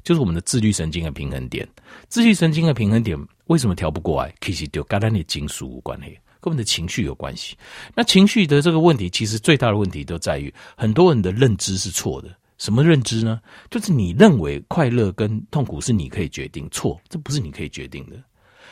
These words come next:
快乐跟痛苦的感受是跟你形态来的神经传导物质有关系。所以你如果，比如说，营养素、神经的健康，你不够好，然后你说，“我只要告诉我自己快乐，我就会快乐。”嗯，世界上没有这种事情。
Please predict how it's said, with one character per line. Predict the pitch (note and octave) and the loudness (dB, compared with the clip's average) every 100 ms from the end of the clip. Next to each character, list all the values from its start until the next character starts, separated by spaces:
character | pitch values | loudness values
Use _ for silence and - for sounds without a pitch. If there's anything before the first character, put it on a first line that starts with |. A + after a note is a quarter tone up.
| - _ | -20 _
快 | - A#3+ F3+ | -2 0 2
乐 | F3+ | 0
跟 | C#3+ D#3 | 2 -2
痛 | E3 D3 | 2 0
苦 | F2+ | 0
的 | |
感 | - - C#2+ | -4 -8 -6
受 | A2 E2+ | -6 -4
是 | - | -8
跟 | - B2 | -6 -4
你 | A#2+ | -4
形 | - F2 | -6 -4
态 | A#2 | -4
来 | F#2 G#2 | -6 -8
的 | F#2 D#2+ | -8 -8
神 | - F2+ | -4 -4
经 | G#2 A#2 | -2 -6
传 | G#2 E2 | -6 -8
导 | E2+ C2 | -6 -8
物 | E2 | -10
质 | - C#2 | -10 -12
有 | - | -12
关 | - - | -14 -12
系。 | - - _ _ _ _ - - | -14 -16 _ _ _ _ -20 0
所 | A3+ | 2
以 | G#3+ - - - | 2 0 -16 -2
你 | G#2+ | 2
如 | A2+ F3 | 4 2
果， | G2 C#2+ | 0 -4
比 | - | -6
如 | B2+ A#2+ | -4 -4
说， | - | -6
营 | G#2 A2 | -6 -4
养 | C3 | -4
素、 | C3 D2+ - | -4 -8 -8
神 | - F2+ | -8 -6
经 | G2+ A2+ | -4 -4
的 | F2+ | -4
健 | - | -10
康， | - F#2+ | -8 -6
你 | B2 | -4
不 | A#2+ F#2+ F2+ | -4 -6 -2
够 | B2 F#2 | -2 -2
好， | E2 A#2+ F#2+ - _ _ | -2 -4 -4 -14 _ _
然 | A2 | 0
后 | C#3+ | 0
你 | A#2+ | 0
说 | D2+ A2+ A#2 - - | -2 -4 -4 -8 -6
，“我 | C3+ D3+ | -4 -2
只 | |
要 | C3+ | -4
告 | - C#3 | -4 -6
诉 | B2+ | -4
我 | E2 | -6
自 | - | -6
己 | F#2+ | -6
快 | - G#2+ | -4 -4
乐， | F#2 | -4
我 | C#2+ | -6
就 | D#2 | -8
会 | C#2+ | -8
快 | - B1+ | -8 -8
乐。” | C2 C2+ - | -10 -12 -14
嗯， | - G#2 | -16 -12
世 | - C3+ | -8 -6
界 | A2 G#2+ | -2 -2
上 | G2+ | -2
没 | F2+ | -4
有 | D#2+ | -8
这 | - | -8
种 | - | -4
事 | - C3 | 0 0
情。 | - - C3+ | 0 -2 -4